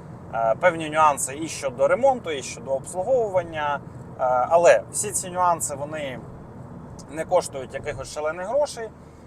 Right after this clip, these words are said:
І всі ці нюанси знають профільні сервіси, на яких ви можете обслуговувати цей автомобіль.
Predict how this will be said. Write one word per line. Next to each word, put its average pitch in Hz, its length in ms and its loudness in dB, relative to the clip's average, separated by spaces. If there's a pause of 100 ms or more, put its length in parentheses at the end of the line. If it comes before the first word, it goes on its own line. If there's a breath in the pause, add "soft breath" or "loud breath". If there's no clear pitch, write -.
(140)
І 175 180 -2
всі 196 240 -2
ці 175 200 -6
нюанси 180 720 0
знають 139 400 0
профільні 135 420 -4
сервіси, 190 440 -2
на 131 120 -4
яких 156 240 -6 (100)
ви 143 160 0 (240)
можете 131 360 -4
обслуговувати 127 680 -4
цей 131 180 0
автомобіль. 110 560 -8